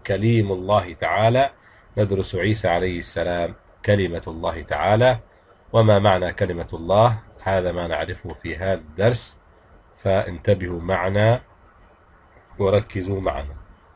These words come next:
هذه المدرسة تشرح للتلميذات، تقول لهم:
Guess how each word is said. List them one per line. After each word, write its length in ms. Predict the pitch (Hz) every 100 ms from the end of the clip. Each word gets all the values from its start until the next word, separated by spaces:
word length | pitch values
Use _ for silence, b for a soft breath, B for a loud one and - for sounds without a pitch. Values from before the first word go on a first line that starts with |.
| _ - - - _ _ - - - - - _ _ - - _ _ _ - - - - - - - _ _ 131
هذه 520 | 156 156 123 123 135 - _ _ -
المدرسة 680 | 110 104 117 120 113 139 - -
تشرح 500 | 113 - 117 - - - _ - - _ - _ 104
للتلميذات، 1300 | 107 - _ _ _ 117 107 95 90 98 120 120 - _ - - _ - - _ _ _ _ _ _ - _ -
تقول 300 | 107 113 98
لهم: 320 | 98 107